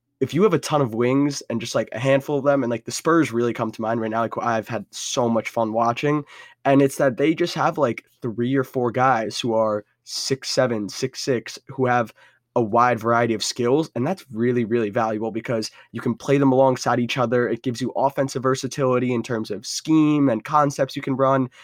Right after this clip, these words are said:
It gives you defensive versatility in terms of matchups and not getting, you know, hunted on, on the perimeter and stuff, and just gives you added length in the interior. There, there's a lot of advantages that it gives you, and I do feel like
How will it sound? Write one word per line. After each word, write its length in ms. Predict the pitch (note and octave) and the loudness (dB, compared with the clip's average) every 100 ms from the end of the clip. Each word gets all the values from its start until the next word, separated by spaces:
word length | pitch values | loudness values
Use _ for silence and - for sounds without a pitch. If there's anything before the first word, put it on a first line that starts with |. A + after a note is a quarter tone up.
| - | -18
It 80 | - | -8
gives 180 | B2+ A2+ | -4 -4
you 80 | G#2+ | -4
defensive 480 | E3+ F3 E3+ - D3+ | -4 0 -2 0 -2
versatility 840 | D#3 C3+ - D3 C#3+ C#3 C#3 C3+ | -2 -4 0 4 4 4 4 2
in 280 | C3+ - - | 0 -18 -10
terms 220 | A2+ G#2+ | -8 -6
of 80 | G#2+ | -2
matchups 720 | A#2 D3 D3 D#3 C#3+ C#3 - | 2 2 2 4 4 4 -2
and 80 | A#2 | -2
not 200 | A#2 - | -2 -2
getting, 380 | B2+ A#2 G#2+ G2 _ _ - | -4 -2 -6 -10 _ _ -6
you 80 | A#2 | 0
know, 160 | A2+ | 0
hunted 500 | - D3 C#3 C#3+ C3+ A2+ - | 0 -2 0 2 2 2 -2
on, 240 | A2+ G#2 - | -2 -2 -6
on 100 | G#2+ | -8
the 80 | G#2+ | -8
perimeter 540 | - D3+ E3 D#3+ D#3+ D3+ | -6 -2 0 0 2 0
and 180 | A#2+ | -2
stuff, 300 | - D3+ C#3+ - - _ G#2+ | 0 2 2 0 -20 _ -14
and 60 | |
just 80 | - | -6
gives 160 | B2 A#2 | -4 -2
you 80 | A#2 | 0
added 280 | A#2+ A2+ | 0 0
length 280 | A#2 A2+ G#2+ | -2 -2 -6
in 140 | - G2+ | -12 -14
the 80 | G2 | -14
interior. 520 | - E3+ E3 D#3+ D#3 | -4 2 4 4 4
There, 140 | C#3+ | 2
there's 200 | B2+ E3+ | 4 2
a 40 | D#3+ | 4
lot 300 | D3 E3+ D#3 | 4 4 2
of 80 | |
advantages 540 | A2+ G2+ A2 A#2+ C3 B2 | -2 -4 -4 -2 -2 -4
that 120 | G#2+ | -6
it 80 | - | -6
gives 240 | A#2 A2+ | -6 -2
you, 240 | D3 D#3 D#3 _ _ _ _ _ _ - | 0 0 -2 _ _ _ _ _ _ -2
and 80 | C#3+ | 0
I 120 | B2+ | 0
do 280 | - C3+ A#2+ | 0 0 0
feel 460 | - A#2 A#2+ C3 | -8 -4 0 2
like 320 | B2 F2 - | 0 -2 -8